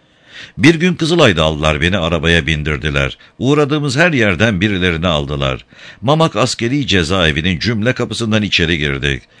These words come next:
Biz arabada beklerken altı yaşlarında bir çocuk dikkatle arabadakilere bakıyordu.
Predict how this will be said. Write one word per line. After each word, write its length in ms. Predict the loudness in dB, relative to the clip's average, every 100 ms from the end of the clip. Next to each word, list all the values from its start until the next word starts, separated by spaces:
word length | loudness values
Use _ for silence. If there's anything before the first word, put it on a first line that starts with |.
| -20 -16
Biz 220 | 0 0 2
arabada 480 | 2 2 2 2
beklerken 480 | 2 0 0 0 0
altı 320 | 0 -2 -2
yaşlarında 560 | 0 0 0 0 0 0
bir 140 | 0
çocuk 360 | 0 -2 -2 -2
dikkatle 480 | -6 0 0 0 0
arabadakilere 760 | 0 0 0 -2 -2 0 0
bakıyordu. 640 | -2 -2 -2 -2 -2 -4